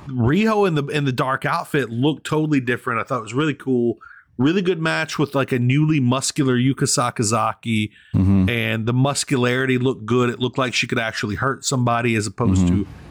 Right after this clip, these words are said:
Speaker 1: her previous incarnation.
Speaker 2: Mm-hmm.
Speaker 1: We had a Seth's, uh, a Shawn Spears promo, um, where he talked about building Wardlow and then taking him out. So
Speaker 2: Mm-hmm.
Speaker 1: he's gonna fail at something next week against Wardlow.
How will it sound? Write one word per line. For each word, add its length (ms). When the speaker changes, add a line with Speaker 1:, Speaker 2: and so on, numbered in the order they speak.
Speaker 1:
her 100
previous 560
incarnation. 1120
Speaker 2:
Mm-hmm. 380
Speaker 1:
We 140
had 160
a 40
Seth's, 600
uh, 280
a 60
Shawn 360
Spears 480
promo, 760
um, 640
where 140
he 80
talked 280
about 260
building 360
Wardlow 500
and 120
then 80
taking 340
him 140
out. 280
So 380
Speaker 2:
Mm-hmm. 100
Speaker 1:
he's 200
gonna 300
fail 320
at 80
something 440
next 280
week 220
against 320
Wardlow. 500